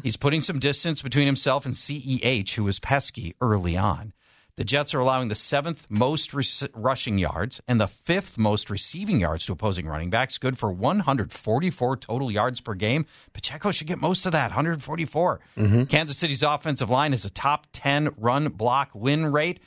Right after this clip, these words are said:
Speaker 1: and the Jets have a bottom ten run stuff win
Speaker 2: <laughs>
Speaker 1: rate, so it should be a dominating run performance here.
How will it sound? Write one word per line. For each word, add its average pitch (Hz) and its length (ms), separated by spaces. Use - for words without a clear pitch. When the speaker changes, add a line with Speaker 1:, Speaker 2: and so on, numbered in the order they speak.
Speaker 1:
and 127 140
the 117 60
Jets 151 300
have 147 140
a 131 140
bottom 127 580
ten 139 360
run 165 280
stuff - 460
win 160 340
Speaker 2:
<laughs> - 20
Speaker 1:
rate, 139 360
so 185 460
it 180 200
should 220 320
be 240 180
a 214 40
dominating 214 600
run 208 180
performance 208 540
here. 165 240